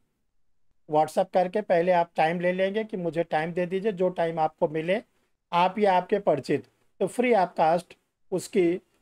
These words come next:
आपको लीगल एडवाइस मिलती है। आज के समय में तो ये बहुत ही बड़ी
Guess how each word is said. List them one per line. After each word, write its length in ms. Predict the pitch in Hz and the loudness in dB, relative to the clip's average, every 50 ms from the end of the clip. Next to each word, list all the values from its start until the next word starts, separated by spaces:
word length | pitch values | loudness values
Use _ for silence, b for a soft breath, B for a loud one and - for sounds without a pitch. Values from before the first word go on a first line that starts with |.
| _ - - | _ -2 0
आपको 300 | 160 151 156 - 208 190 | 0 0 2 2 0 0
लीगल 340 | 180 165 156 143 165 151 151 | 2 0 0 0 2 0 0
एडवाइस 340 | 139 131 135 131 131 120 | 0 0 0 -2 -2 -2
मिलती 240 | 123 131 123 120 143 | -6 -8 -8 -6 -6
है। 60 | 156 - | -6 -2
आज 260 | 185 175 190 190 - | 0 2 0 0 0
के 100 | - 208 | -4 -4
समय 360 | - - 202 180 185 185 190 | -2 -2 -4 -2 0 0 0
में 160 | 196 208 208 | 0 -4 -6
तो 100 | 196 - | -4 -4
ये 180 | 208 196 208 196 | -2 -2 -2 -2
बहुत 400 | 175 185 156 - 170 196 196 - | 0 -2 -2 0 0 -2 -2 0
ही 60 | 190 185 | -2 0
बड़ी 380 | 165 170 165 175 175 143 120 | 0 2 2 2 2 0 -2